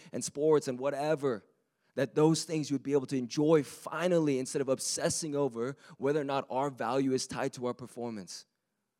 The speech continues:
So I think we would actually be a radically different people, and I think the people on our campuses would ask the question,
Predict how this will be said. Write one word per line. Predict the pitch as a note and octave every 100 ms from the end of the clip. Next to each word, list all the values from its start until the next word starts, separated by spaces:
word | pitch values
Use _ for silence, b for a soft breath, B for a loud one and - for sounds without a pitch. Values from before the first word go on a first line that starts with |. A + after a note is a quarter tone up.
| _ _ _ -
So | A#2
I |
think | B2+ D#3
we | D3
would | C3+
actually | C3+ D#3+ D3+ C#3+
be | C#3
a | B2
radically | A#2 C#3+ D#3+ D#3 C3+
different | C#3 C3+ A#2
people, | C3+ B2+
and | A#2
I |
think | A2 C#3
the | B2+
people | - C#3+ C3
on | C3+
our | A#2+
campuses | - B2+ A#2+ - A2
would | G#2+
ask | - C3 -
the | C3+
question, | - B2+ - A2